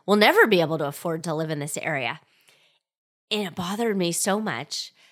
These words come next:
that I turned and I said, "What are you talking about? You have no idea what my children are capable of. Don't decide for them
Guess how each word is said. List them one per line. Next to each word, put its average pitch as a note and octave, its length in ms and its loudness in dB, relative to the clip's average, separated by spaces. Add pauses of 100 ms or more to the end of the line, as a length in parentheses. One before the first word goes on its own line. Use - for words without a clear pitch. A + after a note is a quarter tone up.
(140)
that D3+ 380 2 (160)
I D3+ 360 -6
turned F#3 680 0 (380)
and E3 420 -4
I D#3+ 220 -4
said, - 340 -10 (240)
"What B3 220 4
are B4+ 40 4
you C5+ 100 6
talking D#4+ 320 4
about? D#3 260 0 (380)
You B3+ 200 4
have A4 320 2
no G3 480 6
idea F3 680 -4 (500)
what E3 420 -2 (260)
my F3 220 -4
children D#3+ 600 -6 (200)
are E3+ 60 -8
capable D3+ 600 -6
of. - 300 -14 (340)
Don't G#3 480 0
decide D#3+ 880 2
for F3+ 360 -2
them C#3 320 -8